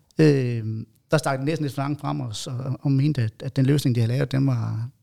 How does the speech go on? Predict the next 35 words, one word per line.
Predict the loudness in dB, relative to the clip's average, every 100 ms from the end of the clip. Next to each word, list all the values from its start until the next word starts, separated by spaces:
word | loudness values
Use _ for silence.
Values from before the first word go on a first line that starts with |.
| _
den | -4 -2
var, | -2 -4 _ _
den | 2
var | 2
for | 2
ringe. | 0 -2 -4 _ _ _ _ _ _
Øhm, | 2 2 2 0 -4 -4 -2 -2 -4 -8
og | -2
så, | 2 2 0
så | -2
fik | 0 2
jeg | 4
muligheden | 2 2 2
for | 2 0 -2 -2 0
at | 2
vise, | 2
hvad | 0
jeg | 0
kunne. | 0 0 -2 _ _ _ _ _ -6
Øhm, | -2 0 0 -2 -2 -6 _
på |
det | 0
tidspunkt | 0 0
var | -2
jeg | -4
atten | -4 -6
år. | -6 -14 _ _ _ _ _ _ _
Øh, | 0 2 0
og | 2
det, | 2 2
det, | 0
det | 2
gjorde | 4 4
jeg |
en, | 2